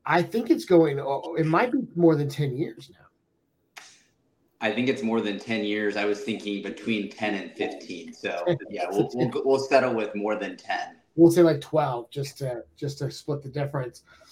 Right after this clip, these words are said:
Speaker 1: Uh, you've been a good friend of mine for a while, and there's a, I think there's even a commercial that says, "He's not just my insurance agent, but he's my friend." Uh, Kevin, <laughs> Kevin's been my insurance agent for quite a while,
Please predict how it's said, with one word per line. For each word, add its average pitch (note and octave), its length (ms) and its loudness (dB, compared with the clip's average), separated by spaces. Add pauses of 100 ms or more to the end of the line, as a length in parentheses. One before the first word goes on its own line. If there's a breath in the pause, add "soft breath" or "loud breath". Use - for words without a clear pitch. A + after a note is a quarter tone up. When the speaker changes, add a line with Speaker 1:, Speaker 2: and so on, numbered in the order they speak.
(280 soft breath)
Speaker 1:
Uh, D#3 280 8 (160)
you've F3 260 4
been G3+ 120 8
a F#3 40 6
good E3+ 200 6
friend F3+ 140 8
of F3 80 8
mine F3 260 8
for E3+ 140 10
a D#3+ 60 10
while, E3 640 6 (260 soft breath)
and F3+ 140 4
there's F3+ 240 4
a, G3 80 2 (100)
I E3 60 2
think A#3 160 2
there's B3+ 220 4
even E3+ 160 10
a D#3+ 60 4
commercial F#3 580 4
that C#3+ 160 2
says, D#3 340 2
"He's A3+ 160 -2
not G3 220 2
just C#3 180 -6
my C#3 200 0
insurance C#3 440 -2
agent, B2 320 -8
but C3+ 80 -14 (100)
he's F3+ 160 -10
my B2 160 -8 (140)
friend." A2+ 240 -12 (760 soft breath)
Uh, D3 220 2
Kevin, E3+ 340 8 (200)
<laughs> - 180 -12
Kevin's G3 460 6
been F#3 200 2
my G3 140 6
insurance E3+ 500 10
agent E3+ 380 8 (260 loud breath)
for D#3 140 0
quite D#3+ 320 8
a D#3 60 4
while, D3 560 4